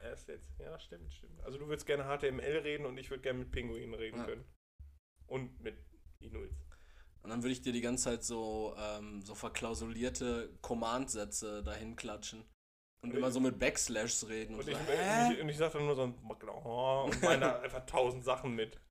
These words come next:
Speaker 2: Aber, aber stell dir mal vor, das würde so genauso kommen und wir wären beide cool damit, dass wir einfach so aneinander <laughs> vorbeireden in ges-, komplett unterschiedlichen Sprachen.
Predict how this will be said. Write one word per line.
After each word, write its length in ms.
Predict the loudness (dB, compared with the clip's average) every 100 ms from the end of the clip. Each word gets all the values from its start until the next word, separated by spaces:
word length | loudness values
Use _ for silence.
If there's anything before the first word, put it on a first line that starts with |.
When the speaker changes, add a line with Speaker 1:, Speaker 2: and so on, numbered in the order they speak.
| -16 -10 -10
Speaker 2:
Aber, 160 | -4 -4 -4 -10 -6
aber 180 | 0 2
stell 140 | 4
dir 80 | 6
mal 100 | 6
vor, 220 | 8 6
das 160 | 6 6
würde 140 | 2
so 260 | 4 2 0 0
genauso 340 | 6 8 8 6
kommen 240 | 6 6
und 100 | 4
wir 80 | 4
wären 160 | 4 6
beide 220 | 6 4 0
cool 140 | 2 4
damit, 240 | 4 2
dass 100 | 0
wir 80 | 0
einfach 180 | 0 2
so 120 | 4
aneinander 340 | 6 8 6 8
<laughs> 0 |
vorbeireden 800 | 6 8 8 10 8 8 6 4 4 4
in 180 | 6 6
ges-, 240 | 6 4 0 -8 -4 6
komplett 440 | 6 8 2 4
unterschiedlichen 760 | 0 6 4 4 -2 -4 -2 -4
Sprachen. 840 | -2 -2 -2 0 0 0 -4 -8